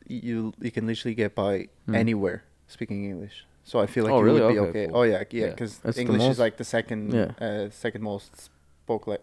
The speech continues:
Speaker 1: spoke
Speaker 3: Oh.
Speaker 1: language?
Speaker 2: Spoken.
Speaker 3: Spoken,
Speaker 1: Yeah, spoken
Speaker 3: yeah.
Speaker 1: language in the world.
Speaker 3: Okay, that's sick.
Speaker 1: First is Mandarin.
Speaker 3: Yeah, I figured something like that.
Speaker 2: <coughs> Okay, so what are you
Speaker 3: Yeah.
Speaker 2: going with?
Speaker 3: If I can get by with English, then I'd say,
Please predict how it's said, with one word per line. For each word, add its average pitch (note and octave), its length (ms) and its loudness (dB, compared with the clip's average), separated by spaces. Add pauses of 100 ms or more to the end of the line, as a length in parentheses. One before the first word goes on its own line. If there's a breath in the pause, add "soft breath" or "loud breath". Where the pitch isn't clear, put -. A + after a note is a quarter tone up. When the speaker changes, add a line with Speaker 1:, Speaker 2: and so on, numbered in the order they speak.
(120)
Speaker 1:
spoke - 340 -12
Speaker 3:
Oh. - 40 -10
Speaker 1:
language? D3 260 -16 (160)
Speaker 2:
Spoken. A2+ 380 -2
Speaker 3:
Spoken, - 180 -12
Speaker 1:
Yeah, B2+ 60 -6
spoken B2 320 -2
Speaker 3:
yeah. A#2 60 -2
Speaker 1:
language A2+ 420 -4
in G2+ 100 -6
the G2+ 60 -6
world. G2+ 280 -6 (200)
Speaker 3:
Okay, G3 180 -4
that's G2+ 200 0
sick. - 140 -4
Speaker 1:
First B2 160 2
is A2 80 -4
Mandarin. G2+ 380 -4 (1040)
Speaker 3:
Yeah, E2 200 -12
I E2 60 -12
figured D#2 420 -16
something - 320 -18
like F#3 60 -12
that. - 1500 4
Speaker 2:
<coughs> - 0 -
Okay, A#2 280 2 (100)
so G#2+ 480 6
what A2 100 4
are G#2+ 40 6
you - 20 6
Speaker 3:
Yeah. G#2 40 4
Speaker 2:
going G#2+ 140 4
with? - 120 0 (1900)
Speaker 3:
If G2+ 100 -10
I A2+ 40 -6
can C#3 80 -6
get E3 180 0
by C3+ 200 4
with G#2+ 140 4
English, G2+ 400 0
then E2 140 -6
I'd E2 120 -4
say, C#3 460 -6